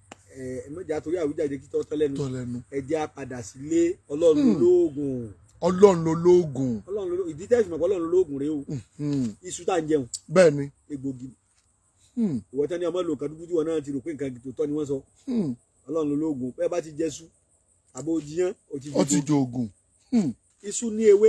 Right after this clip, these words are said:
Speaker 1: ó sì légbò, ó,
Speaker 2: Bẹ́ẹ̀ ni.
Speaker 1: ó légbò, ó
Speaker 2: Bẹ́ẹ̀
Speaker 1: sì
Speaker 2: ni.
Speaker 1: léso.
Speaker 2: Bẹ́ẹ̀ ni.
Speaker 1: Bó ṣe wà náà nu. Ewé
Speaker 2: Hmm.
Speaker 1: iṣu, oògùn ni.
Speaker 2: Bẹ́ẹ̀ ni.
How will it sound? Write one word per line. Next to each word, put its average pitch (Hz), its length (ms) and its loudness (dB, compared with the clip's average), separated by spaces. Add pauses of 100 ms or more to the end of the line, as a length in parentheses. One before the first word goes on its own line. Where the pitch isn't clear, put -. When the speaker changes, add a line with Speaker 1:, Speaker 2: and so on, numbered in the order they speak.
Speaker 1:
ó 226 100 2
sì 220 100 -10
légbò, 160 300 -6
ó, 190 180 -4
Speaker 2:
Bẹ́ẹ̀ 202 220 0
ni. 170 60 -6
Speaker 1:
ó 233 40 0
légbò, 220 280 2
ó 143 60 2 (300)
Speaker 2:
Bẹ́ẹ̀ 190 160 2
Speaker 1:
sì - 100 -6
Speaker 2:
ni. - 60 0
Speaker 1:
léso. 185 280 6 (300)
Speaker 2:
Bẹ́ẹ̀ 185 180 -2
ni. 151 180 -12 (140)
Speaker 1:
Bó 170 60 -6
ṣe 165 140 -8
wà 143 180 -4
náà 160 180 -4
nu. 139 140 -10 (380)
Ewé 233 220 8
Speaker 2:
Hmm. 214 80 12
Speaker 1:
iṣu, - 180 -8 (180)
oògùn 147 300 -10
ni. 160 80 -8 (180)
Speaker 2:
Bẹ́ẹ̀ 180 240 -2
ni. 160 100 -10